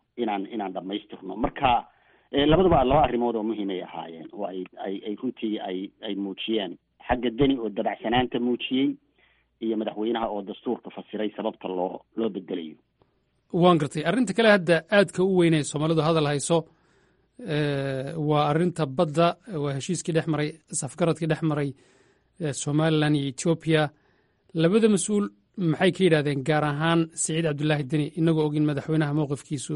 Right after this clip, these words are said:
Speaker 2: eh, meeshuu taagan yahay?
Speaker 1: Eh, Siciid Cabdullaahi Deni arrintaas kuma u dheeraan, laakiin wuxuu yidhi, "Waa ka qayb qaadanaynaa," buu yidhi, "dalka difaaciisa." Marka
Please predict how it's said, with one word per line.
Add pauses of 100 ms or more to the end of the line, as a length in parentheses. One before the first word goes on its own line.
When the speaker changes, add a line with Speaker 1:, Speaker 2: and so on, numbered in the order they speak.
(140)
Speaker 2:
eh,
meeshuu
taagan
yahay? (720)
Speaker 1:
Eh,
Siciid
Cabdullaahi
Deni
arrintaas
kuma
u
dheeraan,
laakiin (160)
wuxuu
yidhi,
"Waa (120)
ka
qayb
qaadanaynaa,"
buu
yidhi,
"dalka
difaaciisa."
Marka